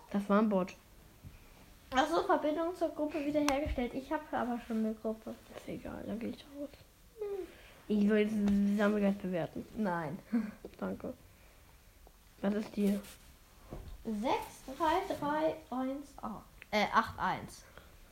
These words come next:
Speaker 1: Scheiße, wenn ich jetzt in, in eine Fake-Lobby lande, in einer Fake-Lobby lande.
Speaker 2: Hm.
Speaker 1: Ja, ich bin drin.
Speaker 2: Kriegt mich nicht.
Speaker 1: Okay.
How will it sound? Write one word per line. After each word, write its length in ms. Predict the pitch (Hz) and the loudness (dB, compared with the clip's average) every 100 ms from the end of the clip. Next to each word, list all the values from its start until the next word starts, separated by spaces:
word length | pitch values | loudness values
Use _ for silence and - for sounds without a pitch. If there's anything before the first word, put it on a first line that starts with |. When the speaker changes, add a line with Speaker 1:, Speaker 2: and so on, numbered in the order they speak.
| - - - - - - - - | -20 -20 -20 -20 -20 -20 -20 -12
Speaker 1:
Scheiße, 300 | - 208 202 | 0 2 6
wenn 100 | 190 | 6
ich 60 | 196 | 4
jetzt 160 | 196 | 4
in, 200 | 175 156 - - - - - - | 0 -2 -4 -18 -20 -20 -20 -6
in 60 | 180 | -4
eine 120 | 175 | -2
Fake-Lobby 540 | 190 196 202 226 226 247 | 2 4 6 6 6 8
lande, 260 | 247 240 - | 8 6 6
in 100 | 214 | 2
einer 120 | 214 | 2
Fake-Lobby 560 | 202 - 269 - 226 233 | 0 2 2 2 -2 0
lande. 220 | 247 254 - - - 440 - | -2 -2 -4 -2 0 -2 -4
Speaker 2:
Hm. 760 | 330 311 311 294 285 277 269 214 | -4 0 2 2 2 2 2 2
Speaker 1:
Ja, 60 | 180 | 2
ich 140 | 202 | 0
bin 140 | 185 | -4
drin. 260 | 202 185 202 - - - - - - - - - - - - - - - - - - - - - - | -2 -4 -4 -8 -14 -16 -16 -18 -18 -16 -18 -18 -16 -16 -20 -20 -20 -20 -20 -20 -20 -20 -20 -20 -6
Speaker 2:
Kriegt 220 | 202 202 | -6 -6
mich 180 | 139 - | -8 -8
nicht. 240 | 170 127 - - - 127 - - - - - - - | -8 -8 -10 -10 -4 -4 -4 -8 -16 -18 -18 -18 -6
Speaker 1:
Okay. 960 | 190 185 - - 190 170 175 190 247 | -4 -2 -6 -6 -6 -4 -4 -2 0